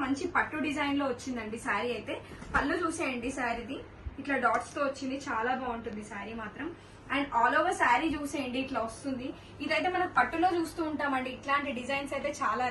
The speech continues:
రేర్. And మనకి బ్లౌజ్ వచ్చేసి ఇట్లా ప్లెయిన్ వస్తుందండి. So దీంట్లో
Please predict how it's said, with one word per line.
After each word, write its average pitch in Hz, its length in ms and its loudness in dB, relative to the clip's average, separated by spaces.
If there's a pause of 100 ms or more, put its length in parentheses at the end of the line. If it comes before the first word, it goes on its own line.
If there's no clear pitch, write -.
రేర్. 220 260 -2 (920)
And 311 180 4
మనకి 330 260 2
బ్లౌజ్ 269 280 4
వచ్చేసి 349 360 -2
ఇట్లా 285 240 0
ప్లెయిన్ 254 300 0
వస్తుందండి. 240 540 -4 (680)
So 392 160 -2
దీంట్లో 330 280 4